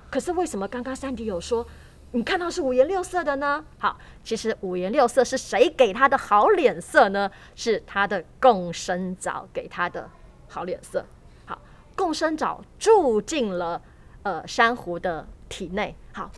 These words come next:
共生藻本身是什么颜色，就会让珊瑚呈现什么样子的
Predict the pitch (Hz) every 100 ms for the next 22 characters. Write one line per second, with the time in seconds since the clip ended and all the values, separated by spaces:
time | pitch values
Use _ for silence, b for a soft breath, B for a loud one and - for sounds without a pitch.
0 | - 330 233 - 240 190 - - 180 -
1 | 202 208 175 165 156 160 - - - -
2 | 196 226 170 160 214 - b b b -
3 | 202 233 - 160 - 175 196 - 185 165
4 | - 147 170 214 175 165 151 156